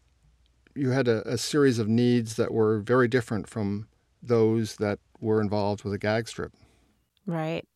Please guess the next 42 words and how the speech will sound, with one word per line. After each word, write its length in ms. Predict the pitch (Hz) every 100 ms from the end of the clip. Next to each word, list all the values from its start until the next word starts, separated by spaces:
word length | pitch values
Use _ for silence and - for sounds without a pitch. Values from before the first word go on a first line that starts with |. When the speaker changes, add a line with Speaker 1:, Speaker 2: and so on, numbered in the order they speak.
| _
Speaker 2:
And 120 | 202
I 60 | 233
feel 120 | 311
like 160 | 302 247
you 40 |
have 80 | 202
a 80 | 196
particular 580 | 180 185 180 170 160
lens 280 | 156 147 156
on 120 | 156
this 200 | 151 160
because, 540 | - 160 165 151 147 - - _
plot 240 | - 214 -
twist, 460 | 175 160 190 - -
you 140 | 185
helped 280 | 196 202 -
your 120 | 180
dad 340 | 180 160 185 175
with 160 | 175
the 100 | 180
script 340 | - - 185 -
for 100 | 175
Prince 320 | 175 170 -
Valiant 480 | 147 175 170 156 -
for 120 | 160
about 280 | 175 - -
three 240 | 175 185 196
decades. 680 | 190 - 139 135 - - _ - - - _ -
So 300 | 202 190 - _ -
how 220 | - 240
did, 160 | 427 370 - _
how 120 | - 247
did 100 | 262
that 140 | 277
happen? 400 | 226 202 156 269 -
<laughs> 40 | 302 - - 359 - _ - - _ _ _ _ - _ -
Speaker 1:
It 120 | 165
was 200 | 185 156
kind 240 | - 214
of 80 | 208
a 60 | 170
fluke. 440 | - 202 175 -